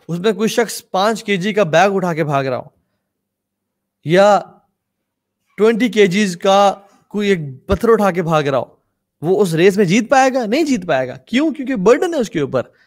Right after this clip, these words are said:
वो उसकी स्पीड को स्लो कर देगा। इसी तरह से wallahi sins have chains and shackles, sins have chains and shackles, जो हमें पकड़ के और जकड़ के रखते हैं, जो कि हमें नेकियां करने की तौफीक हमसे छीन लेते हैं, हमें मस्जिद में नहीं जाने देते,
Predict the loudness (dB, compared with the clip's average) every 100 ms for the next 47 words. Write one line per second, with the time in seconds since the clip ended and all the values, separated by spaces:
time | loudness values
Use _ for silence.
0 | _ _ _ _ _ 0 0 0 -6 -2
1 | -2 0 -4 0 2 2 2 0 -2 -2
2 | -6 -10 -6 -6 -4 -2 -2 -4 _ _
3 | _ -8 -4 -2 -2 -4 -6 -4 -2 -2
4 | -4 -6 -6 -8 -6 -6 -6 -8 -10 -12
5 | -10 -14 -14 -20 _ _ _ _ _ _
6 | _ _ _ -6 -4 -2 -4 -6 -4 -2
7 | 0 -2 -4 -8 -6 -6 -6 -6 -6 -6
8 | -8 -6 -6 -6 -6 -8 -10 -10 -12 -14
9 | -16 -16 -18 _ _ _ _ _ -10 -8
10 | -6 -4 -4 -2 -4 -2 -4 -2 -2 -2
11 | -2 -2 -2 0 0 0 -4 -6 -8 -8
12 | -8 -10 -14 -16 _ _ -10 -6 0 2
13 | 2 2 2 0 0 -4 -8 -10